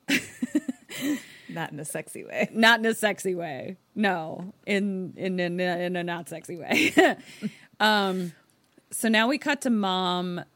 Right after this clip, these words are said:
Speaker 1: and she's, like, trying to, like, get on the, their horse to go to market.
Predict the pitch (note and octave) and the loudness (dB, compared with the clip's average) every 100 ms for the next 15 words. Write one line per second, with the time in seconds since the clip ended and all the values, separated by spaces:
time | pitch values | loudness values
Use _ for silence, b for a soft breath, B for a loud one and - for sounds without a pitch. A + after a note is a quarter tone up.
0 | - G#3 G#3 B3 A#3+ B3+ B3 - A#3 G#3+ | 0 0 2 0 0 -2 -4 -2 2 2
1 | G#3+ A3 - G#3 F3 E3 _ F3 F3+ F3+ | 2 -2 -4 0 0 -2 _ -4 0 0
2 | F3 E3+ E3+ D#3+ D3+ - E3+ E3+ D3+ F#3 | 0 -2 -4 -6 -10 -8 -6 -6 -2 -2
3 | F#3 - F3 - - F3+ D#3+ E3+ F3+ F3+ | -2 -4 -10 -12 -8 -4 -4 -4 -4 -4
4 | C#3 F#2+ - | -6 -8 -10